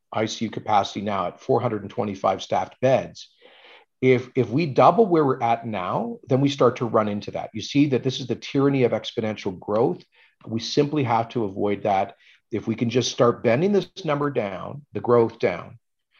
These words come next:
then I am, I am absolutely optimistic that the vaccines will take over here as they have in so many other places,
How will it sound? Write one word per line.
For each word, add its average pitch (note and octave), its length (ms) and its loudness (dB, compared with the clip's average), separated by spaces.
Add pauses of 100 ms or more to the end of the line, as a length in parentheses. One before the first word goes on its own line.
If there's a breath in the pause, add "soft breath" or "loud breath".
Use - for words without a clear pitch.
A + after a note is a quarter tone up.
(440 soft breath)
then D3 300 6
I C3 140 4
am, A#2 460 -2 (440)
I B2+ 180 4
am G#2 160 -4 (160)
absolutely C#3 1160 2
optimistic A2+ 880 -2 (180)
that A2 140 -6
the A#2+ 80 2
vaccines C3 680 2
will C3+ 260 2
take C#3 360 -4
over B2 300 2
here A#2+ 480 0
as G#2+ 160 2
they G#2+ 120 -6
have G#2+ 280 2
in F#2 100 -10
so F#3 240 2
many E3 240 -2 (140)
other F#2+ 180 -4
places, A2+ 720 0